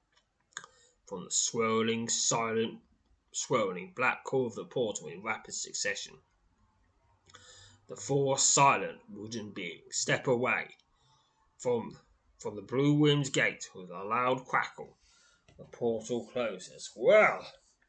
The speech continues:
this is the last of the, this is the last I'll have to deal with until another portal opens.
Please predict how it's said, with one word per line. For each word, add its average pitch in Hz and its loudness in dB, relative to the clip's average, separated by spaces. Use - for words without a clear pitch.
this 123 -4
is 117 -2
the 120 -4
last 147 4
of 120 4
the, 151 8
this 151 2
is 131 -2
the 135 4
last 135 4
I'll 131 6
have 131 0
to 131 0
deal 156 6
with 135 0
until 240 10
another 214 8
portal 92 -10
opens. - -12